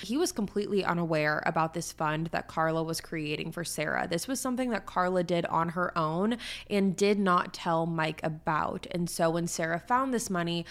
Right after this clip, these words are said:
she decided not to tell anyone and keep it a secret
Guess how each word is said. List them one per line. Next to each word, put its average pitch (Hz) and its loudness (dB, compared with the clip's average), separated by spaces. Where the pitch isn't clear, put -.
she 220 0
decided 208 4
not 185 4
to 226 -10
tell 269 2
anyone 165 2
and 175 -4
keep 190 -4
it 180 0
a 175 -2
secret 175 0